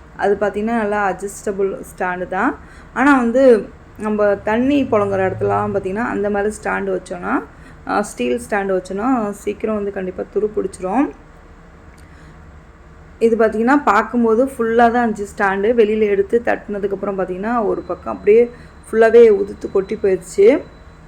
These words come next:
அதனால தான் இந்த டைம் பார்த்தீங்கன்னா, ஃப்ரிட்ஜுக்கு நம்ம வைப்போம் இல்லையா, அப்ப அந்த பிளாஸ்டிக் ஸ்டாண்டு, அதே மாதிரி ஸ்டாண்டே வச்சுட்டோம். ஏன்னா, தண்ணி யூஸ் பண்ற இடத்துல வந்து கண்டிப்பா வந்து இரும்பு வச்சோன்னா, அது துரு பிடிக்கும். ரெண்டாவது, வாஷிங் மிஷின்லேயும் பார்த்தீங்கன்னா, அந்த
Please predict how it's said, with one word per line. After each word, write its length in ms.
அதனால 240
தான் 160
இந்த 80
டைம் 240
பார்த்தீங்கன்னா, 380
ஃப்ரிட்ஜுக்கு 360
நம்ம 200
வைப்போம் 260
இல்லையா, 260
அப்ப 240
அந்த 360
பிளாஸ்டிக் 460
ஸ்டாண்டு, 240
அதே 340
மாதிரி 220
ஸ்டாண்டே 280
வச்சுட்டோம். 500
ஏன்னா, 240
தண்ணி 520
யூஸ் 320
பண்ற 280
இடத்துல 160
வந்து 380
கண்டிப்பா 500
வந்து 340
இரும்பு 360
வச்சோன்னா, 400
அது 360
துரு 140
பிடிக்கும். 520
ரெண்டாவது, 360
வாஷிங் 480
மிஷின்லேயும் 420
பார்த்தீங்கன்னா, 200
அந்த 260